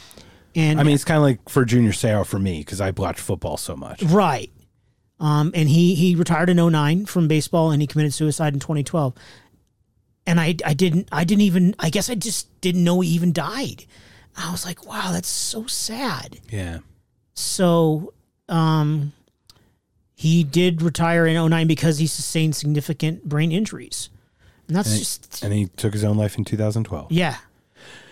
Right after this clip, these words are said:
Speaker 2: This one actually bothered me. A young man named Nathan Stiles, because he's the youngest deceased player to have been,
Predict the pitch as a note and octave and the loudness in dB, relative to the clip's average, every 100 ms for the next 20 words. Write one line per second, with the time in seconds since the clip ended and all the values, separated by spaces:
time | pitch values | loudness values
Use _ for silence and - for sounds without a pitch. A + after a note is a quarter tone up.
0 | _ _ _ _ - - D3+ G2 D#2 - | _ _ _ _ 0 2 0 0 -4 -8
1 | E2 E2+ D2+ D2 C#2 C2+ B1+ - _ _ | -8 -6 -8 -10 -12 -14 -18 -20 _ _
2 | _ _ _ - E2+ E2 F2+ A2 G#2+ G#2+ | _ _ _ -12 -8 -4 0 2 2 2
3 | G#2+ G#2 F#2+ F#2+ G2+ - G2 - - F#2 | 2 2 2 0 0 -2 -6 -6 -4 -4
4 | E2 - G#2+ - - - _ _ _ _ | -4 -8 -14 -16 -18 -20 _ _ _ _
5 | _ _ _ _ _ _ _ _ - G2+ | _ _ _ _ _ _ _ _ -8 -4
6 | G#2+ G2+ F2 E2 - - G2+ G2+ G2+ B2 | -2 -2 -2 -4 -6 -4 -2 -2 0 2
7 | C3 B2+ - G#2+ - C3+ A#2+ - - F#2+ | 4 2 0 -6 -2 0 -2 -4 -4 -4
8 | F#2 - F#2+ E2+ F2+ E2+ | -4 -6 -6 -6 -8 -8